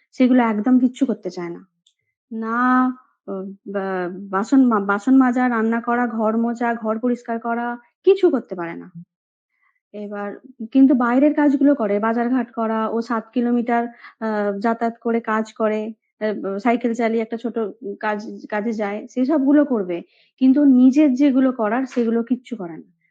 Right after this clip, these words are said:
মায়েরও দেখাশোনা করে না, যে মা অসুস্থ, মাকে কিছু রান্নায় সাহায্য করি, কাজে সাহায্য করি, সেগুলো কিছু করে না।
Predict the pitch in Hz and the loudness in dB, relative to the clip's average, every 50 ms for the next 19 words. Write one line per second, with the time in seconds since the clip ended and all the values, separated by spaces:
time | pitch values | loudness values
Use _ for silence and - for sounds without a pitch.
0 | _ - 240 247 247 254 254 254 262 247 233 220 233 240 247 226 220 220 220 214 | _ -10 -6 -4 -2 -2 0 0 0 0 -2 -2 -4 -4 -4 -4 -4 -4 -4 -4
1 | 214 214 220 220 233 233 226 220 220 226 226 220 - 247 247 - _ - 226 226 | -4 -2 -2 -2 0 0 0 0 0 0 -2 -2 -2 -4 -6 -6 _ -6 -4 -4
2 | 220 202 202 - 233 - - _ 233 220 - 233 240 226 208 202 214 226 240 247 | -4 -6 -6 -8 -10 -12 -12 _ -16 -16 -16 -14 -12 -10 -8 -6 -6 -4 -4 -4
3 | 247 254 226 220 202 - 226 220 233 233 220 - 208 202 220 226 - 233 226 220 | -4 -6 -6 -8 -8 -8 -10 -8 -8 -8 -8 -8 -8 -8 -8 -8 -6 -6 -8 -8
4 | 208 - 220 226 226 - 226 214 214 208 208 202 - 196 - 359 349 359 381 | -10 -12 -12 -12 -10 -8 -6 -4 -4 -4 -6 -8 -10 -14 -16 -14 -14 -14 -16